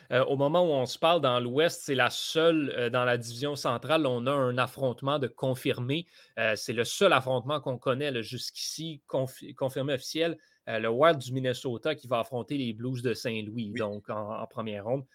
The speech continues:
Speaker 1: Ça, c'est un affrontement, euh, certain, là, les deux équipes qui terminent deux et trois dans la centrale. Euh, donc, affrontement intéressant. Mais là, ensuite,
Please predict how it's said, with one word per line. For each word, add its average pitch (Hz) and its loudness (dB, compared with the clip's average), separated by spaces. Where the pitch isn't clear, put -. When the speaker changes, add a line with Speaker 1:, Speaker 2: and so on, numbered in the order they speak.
Speaker 1:
Ça, 139 -2
c'est 131 -2
un 117 0
affrontement, 123 -2
euh, 107 -8
certain, 147 -2
là, 139 2
les 113 -2
deux 113 -4
équipes 127 -10
qui - -20
terminent 120 -2
deux 135 2
et 113 -4
trois 135 2
dans 120 0
la 110 0
centrale. 127 2
Euh, 110 -2
donc, 104 -6
affrontement 113 -2
intéressant. 131 2
Mais 117 2
là, 143 6
ensuite, 147 0